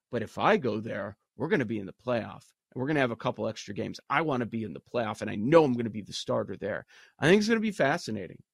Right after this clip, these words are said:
Um, and it's gonna be interesting when you get to those last couple of spots.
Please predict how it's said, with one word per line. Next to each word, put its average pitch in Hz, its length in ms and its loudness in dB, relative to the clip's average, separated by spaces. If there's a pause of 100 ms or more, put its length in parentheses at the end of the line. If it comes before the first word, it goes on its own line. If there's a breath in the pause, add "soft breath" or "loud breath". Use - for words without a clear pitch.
(220)
Um, 113 300 2 (280 soft breath)
and 156 460 6 (720)
it's 156 180 2
gonna 180 220 6
be 165 180 2
interesting 139 840 0 (320)
when 156 240 2
you 151 100 0
get 151 340 0
to 180 100 -2
those 156 280 2
last 131 380 2
couple 120 340 -2
of 113 100 -6
spots. 127 600 2